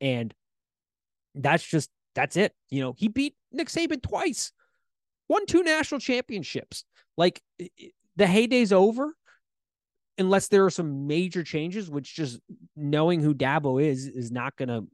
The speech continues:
happen. Um, in my, I mean, maybe it will. Maybe he'll shock the world and make some changes, but I, I just don't see it happening.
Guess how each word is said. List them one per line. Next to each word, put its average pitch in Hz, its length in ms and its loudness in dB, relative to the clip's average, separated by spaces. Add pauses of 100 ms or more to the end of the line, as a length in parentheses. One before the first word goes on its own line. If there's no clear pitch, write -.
happen. 131 520 -6 (360)
Um, 123 260 0
in 127 140 0
my, 107 160 -4 (360)
I 175 40 0
mean, 165 160 6
maybe 180 200 6
it 185 40 10
will. 151 180 2
Maybe 190 220 2
he'll 220 140 4
shock 160 300 -2
the 165 80 -2
world 127 280 -4
and 131 100 -6
make 127 160 -4
some 127 140 -10
changes, 95 480 -10 (240)
but - 240 0
I, - 80 -10 (100)
I 143 100 2
just 147 200 2
don't 143 180 0
see 135 120 -4
it 101 80 -8
happening. 110 440 -10